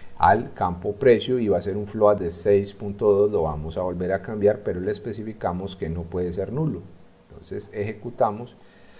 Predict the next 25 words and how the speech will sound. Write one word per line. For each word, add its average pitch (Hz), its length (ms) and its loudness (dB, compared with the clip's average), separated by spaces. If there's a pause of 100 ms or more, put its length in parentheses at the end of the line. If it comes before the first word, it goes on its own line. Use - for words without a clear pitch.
(180)
y 120 80 2
efectivamente 90 840 -2
ahí - 100 -4
está. - 300 -12
Si 92 140 -8
ejecutamos 87 680 -8
un 101 160 -4
describe, 107 520 2 (920)
ya 90 140 -2
sería 101 280 6
de 95 80 4
seis 98 280 0
coma 117 280 0
dos, 117 340 0
null, 107 360 -2 (100)
no. 87 260 -8 (440)
¿Listo? 127 380 -8
Está - 260 -2
perfecto. - 520 -8 (540)
Muy 139 120 10
bien, 110 260 6
y 131 80 8
el 160 120 12
último, 156 560 4 (960)
em, 92 800 0